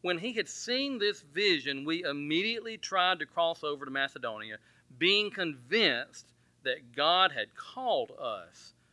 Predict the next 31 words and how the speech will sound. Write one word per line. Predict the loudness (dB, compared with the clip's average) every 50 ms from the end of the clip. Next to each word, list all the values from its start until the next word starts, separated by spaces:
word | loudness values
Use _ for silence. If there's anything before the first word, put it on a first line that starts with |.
| _ _ _ -20
to | -20 -18
proclaim | -16 -18 -18 _ -6 -2 0 0 0 -2 -4 -6
the | -8 -10
good | -10 -8 -8 -8 -8 -8
news | -10 -10 -8 -6 -6 -8 -8 -12 -18 -20 -20 -20 -20 _ _ _
to | -20 -18
them. | -18 -18 -18 -18 -20 -20 -20 _ _ _ _ _ _ _ _ _ _ _ _ _ _ _ _ _ _ _ _ _ _ _ _ _ _ _ _ _ _ _ -20 -20 -20 -20 -20 -4 8 12
All | 12 12 12
right, | 12 12 12 12 10 6
Sherry | 4 8 12 12 12 12 12 12 12 8 6 0 -4
and | -4 0
Andy, | 4 8 10 12 12 12 10 8 8 6 0 -10 -18 -20 -20 -20 -20 -20 -20 -20 -20 -20 -20 -20 -20 -20 -20 -20 -20 -20 -20 -18
it's | -8 2 8
Name | 10 12 12 12 12
That | 10 8 8
Tune | 6 2 2 2 2
time. | 2 2 2 4 4 2 0 -2 -8 -16 -20 -20 -20 -20 -20 -20 -20 -20 -20 -20 -20 -20 -20 -8 2 8
And | 12 12 12 12 12 12 12 10
this | 10 10 8
is | 6
a | 6 8
more | 10 10 12
recent | 12 12 12 10 8 6 6
one, | 4 6
so | 8 8 8
I'm | 10
gonna | 10 8
let | 6 4 4
Corey | 6 6 8 8 8
play | 10 10 8 8
too. | 8 4 2 0 0